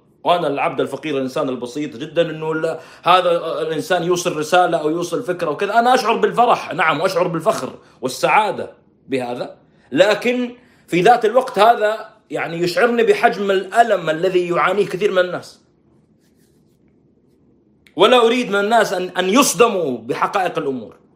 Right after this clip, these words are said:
أتحاشى دائمًا وأبدًا حتى أنه مثلًا أصور بعض اليوميات وبعض الأمور، أحاول حتى مثلًا في الزي أو حتى في اللبس أنه ما يكون في شيء ملفت للنظر، ب-، يعني، أنه ما يكون في شيء فاخر، أنه ما يكون في شيء فارح،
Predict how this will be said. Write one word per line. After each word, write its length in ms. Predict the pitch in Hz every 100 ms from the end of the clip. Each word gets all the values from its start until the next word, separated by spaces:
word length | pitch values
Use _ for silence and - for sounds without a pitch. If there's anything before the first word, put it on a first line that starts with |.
| _ _ _ _ _ _ _ _ _ _ _ _
أتحاشى 640 | 156 - 147 233 233 208 165
دائمًا 420 | 202 196 190 185
وأبدًا 360 | 202 208 202 165
حتى 340 | 185 - 196
أنه 180 | 196 190
مثلًا 440 | 185 180 180 175
أصور 380 | 170 208 196 180
بعض 280 | 170 165 175
اليوميات 720 | 170 180 185 180 196 202 190
وبعض 300 | 160 165 165
الأمور، 680 | 165 165 170 208 208 202 - - - -
أحاول 520 | 160 196 208 214 202 185
حتى 300 | 214 - 190
مثلًا 400 | 202 180 196 160
في 240 | 170 180
الزي 360 | 160 143 208 185
أو 120 | 165
حتى 320 | 202 196 185
في 60 | 175
اللبس 400 | 180 208 165 185
أنه 220 | 180 185
ما 120 | 208
يكون 260 | 202 202 175
في 160 | 190
شيء 280 | 180 202 208
ملفت 280 | 196 175 185
للنظر، 680 | 180 185 214 208 214 196 - - -
ب-، 40 | 160
يعني، 640 | 175 190 180 202 208 208
أنه 180 | 202 190
ما 140 | 214
يكون 240 | 214 208 208
في 160 | 190
شيء 220 | 180 196 180
فاخر، 640 | 202 214 208 - 208 202
أنه 160 | 196 190
ما 120 | 208
يكون 220 | 202 208
في 160 | 175 170
شيء 180 | 190
فارح، 480 | 180 196 214 208 202